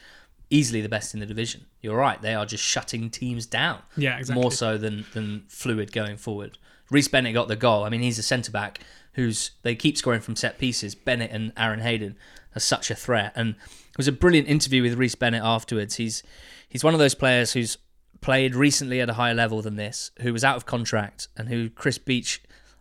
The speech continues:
Speaker 1: I think, would have worked with him before at Rochdale when Beech was Keith Hill's assistant manager. He persuaded him to join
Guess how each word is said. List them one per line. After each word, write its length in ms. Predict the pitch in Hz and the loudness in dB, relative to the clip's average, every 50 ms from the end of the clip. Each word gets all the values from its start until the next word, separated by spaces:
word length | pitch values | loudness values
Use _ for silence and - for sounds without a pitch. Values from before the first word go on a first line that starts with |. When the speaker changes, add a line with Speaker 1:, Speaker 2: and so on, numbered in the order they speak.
| - | -6
Speaker 1:
I 80 | - 117 | -6 -4
think, 240 | - - 175 160 - | 0 0 0 0 2
would 140 | - 135 139 | 0 2 2
have 100 | 131 117 | 2 4
worked 260 | 135 139 139 - - | 4 4 4 2 0
with 80 | 139 123 | -2 -2
him 80 | 117 113 | -2 -2
before 280 | 117 - - 131 123 | -4 -2 0 0 0
at 100 | 120 104 | 0 2
Rochdale 460 | 120 139 - - - - 135 139 147 143 | 2 0 0 0 -2 -2 0 -2 0 -2
when 140 | 123 117 | -4 -4
Beech 320 | 113 131 127 117 - - - | 0 -2 -2 0 -2 -4 -6
was 100 | 113 - | -6 -8
Keith 300 | - - 131 123 - - | -6 -6 -6 -6 -4 -2
Hill's 260 | 127 123 120 117 - | 0 0 0 -2 -4
assistant 400 | 117 - - 127 - - 127 107 | -6 -4 -4 -4 -4 -4 -6 -4
manager. 380 | 127 127 123 117 - 127 139 - - - - - - - | -2 -2 -2 -2 -2 -4 -4 -6 -8 -20 -20 -20 -20 -18
He 100 | - - | -12 -10
persuaded 400 | 123 - - - - 160 170 160 | -6 -4 -2 2 4 4 4 4
him 120 | 151 135 127 | 2 -2 -2
to 100 | - 127 | -4 -4
join 480 | 117 - 123 117 113 110 110 107 107 | -2 0 2 2 2 0 -2 -2 -6